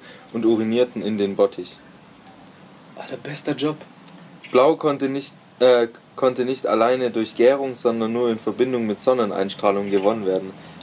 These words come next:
Speaker 1: Daher sah die Arbeit der Färbner so aus, so aus. In der Sonne liegen, viel Alkohol trinken, in den Bottich urinieren und ab und zu umrühren. Aus dieser Zeit stammt Blausein für Betrunkensein.
Speaker 2: Alter, unglaublich.
Speaker 1: Was? Alter, das ist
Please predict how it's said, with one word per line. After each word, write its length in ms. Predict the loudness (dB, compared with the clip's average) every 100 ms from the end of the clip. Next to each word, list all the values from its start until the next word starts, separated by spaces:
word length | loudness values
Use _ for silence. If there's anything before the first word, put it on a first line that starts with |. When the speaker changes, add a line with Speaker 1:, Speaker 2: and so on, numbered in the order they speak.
| 0
Speaker 1:
Daher 320 | 2 2 0
sah 200 | 0 0
die 120 | 0
Arbeit 380 | 0 2 2 0
der 80 | -4
Färbner 420 | 0 0 0 -4
so 260 | -2 2 4
aus, 300 | 4 2 -6 -18 -20 -20 -20 -20 -20 -16
so 240 | -2 4
aus. 260 | 4 2 -2
In 140 | -6 0
der 100 | 2
Sonne 260 | 2 2
liegen, 300 | 0 -2 -4 -8
viel 200 | -6 0
Alkohol 420 | 2 2 2 -2 0
trinken, 400 | -2 -4 -6 -8
in 160 | -4
den 180 | -2 2
Bottich 320 | 2 2 -4
urinieren 420 | -6 -4 -4 -2 -4
und 100 | -2
ab 180 | -2
und 160 | -2 -6
zu 180 | -4 -4
umrühren. 460 | -2 -4 -2 -4 -6 -16 -16 -2
Aus 140 | 0 0
dieser 320 | -2 0 0
Zeit 280 | 2 2 0
stammt 400 | -2 0 0 -4 -6
Blausein 540 | 0 4 4 2 -4 -4
für 160 | -8
Betrunkensein. 800 | -8 -6 -4 -4 -6 -8 -8 -8 -10 -18 -16
Speaker 2:
Alter, 220 | -10 -6
unglaublich. 680 | 2 2 4 2 2 -10 -12 -20 -20 -6
Speaker 1:
Was? 480 | -2 0 -2 -4 -6 -10 0
Alter, 280 | 2 4 0
das 200 | -2 -4
ist 140 | -4